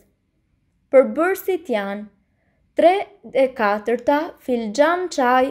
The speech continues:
me vaj kokosi, një lugë çaj kanell, një e dyta lugë mjalt, e cila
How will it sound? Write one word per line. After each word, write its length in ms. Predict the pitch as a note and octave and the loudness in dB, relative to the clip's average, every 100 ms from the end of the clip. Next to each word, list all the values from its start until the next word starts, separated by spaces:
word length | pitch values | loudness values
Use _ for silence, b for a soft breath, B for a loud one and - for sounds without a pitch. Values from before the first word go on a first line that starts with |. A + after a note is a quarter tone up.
| - | -4
me 220 | B3 G#3+ | -2 -2
vaj 340 | G3 A#3 D4 E4 | 0 2 2 0
kokosi, 800 | E4+ E4 - G3+ G3+ G3 G#3+ G3+ G#3 - _ _ _ _ - | -6 -6 -2 -2 -2 -8 -6 -6 -6 -20 _ _ _ _ -4
një 240 | C4+ E4 | 2 2
lugë 280 | D4+ C#4+ - | 2 -2 -4
çaj 380 | - A#3 C4+ F4 F4 | -4 0 2 0 -2
kanell, 640 | F4 F4+ E4+ A3 G#3 G#3 - _ _ _ - | -4 -2 -2 -2 -2 -4 -12 _ _ _ -4
një 180 | B3+ C4 | 2 4
e 120 | A#3+ | 4
dyta 460 | G3 A3 G#3+ D#4+ E4 | 0 -6 -4 0 0
lugë 380 | D4+ E4 E4+ C#4 | 0 -2 -2 -4
mjalt, 480 | G#3+ F#3+ G3 G3 - | -4 -4 -6 -8 -8
e 140 | G#3+ | -8
cila 380 | G3+ - C#4+ D4+ | -6 -2 2 4